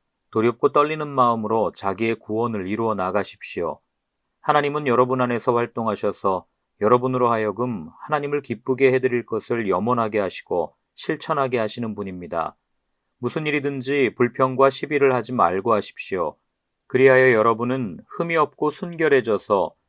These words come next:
구부러지고 뒤틀린 세대 가운데서 하나님의 흠 없는 자녀가 되어야 합니다.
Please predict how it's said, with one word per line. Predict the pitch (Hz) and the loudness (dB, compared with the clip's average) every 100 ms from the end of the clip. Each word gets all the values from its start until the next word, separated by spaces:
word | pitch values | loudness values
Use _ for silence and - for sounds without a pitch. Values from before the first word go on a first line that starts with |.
| _ _ | _ _
구부러지고 | 131 139 151 139 139 147 | 0 6 4 4 -2 -2
뒤틀린 | 127 139 139 139 | -2 0 -2 0
세대 | 131 135 127 | 2 4 6
가운데서 | 123 113 110 107 - 110 110 | 4 2 0 0 0 0 0
하나님의 | - 143 139 135 131 | 0 -2 0 0 -2
흠 | - 170 | -4 -6
없는 | 165 147 120 92 | -6 -4 -6 -4
자녀가 | - 101 110 104 | -4 -2 0 0
되어야 | 104 101 104 92 | 0 0 2 0
합니다. | 90 85 82 76 | -6 -8 -6 -6